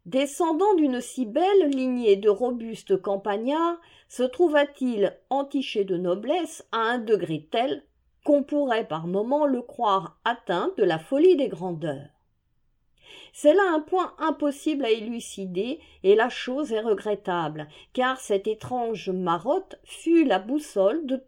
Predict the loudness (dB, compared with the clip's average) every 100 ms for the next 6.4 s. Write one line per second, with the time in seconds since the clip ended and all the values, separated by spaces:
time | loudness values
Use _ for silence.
0 | 4 4 4 -2 -6 -6 -6 -6 -8 -12
1 | -12 -16 -16 _ -20 -20 _ _ _ _
2 | _ _ _ _ _ _ _ _ -20 -20
3 | -12 0 6 10 12 10 6 0 0 -2
4 | -4 -6 -2 2 2 0 -6 -4 -2 0
5 | 0 -2 -2 -2 0 -2 -2 -6 -4 -4
6 | -4 -6 -18 -20